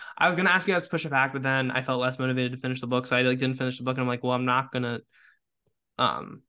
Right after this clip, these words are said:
I'm not gonna ask them to push, I'm not gonna ask to show up to a thing and be accommodated for a book I haven't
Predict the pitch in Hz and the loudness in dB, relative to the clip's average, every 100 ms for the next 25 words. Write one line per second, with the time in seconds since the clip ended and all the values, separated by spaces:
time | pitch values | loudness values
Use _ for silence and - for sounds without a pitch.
0 | - 135 135 - 131 139 127 135 139 - | -2 0 0 0 -2 -2 -2 -2 -6 -4
1 | 135 143 143 135 - _ _ _ _ _ | -2 0 0 -2 -4 _ _ _ _ _
2 | 143 143 220 240 - 135 135 - 127 131 | 0 2 4 2 2 -2 -4 -8 -6 -2
3 | 123 123 127 127 123 139 139 131 127 127 | -2 -2 -2 -2 2 2 4 2 0 -2
4 | 123 131 131 123 | -2 -2 -2 -2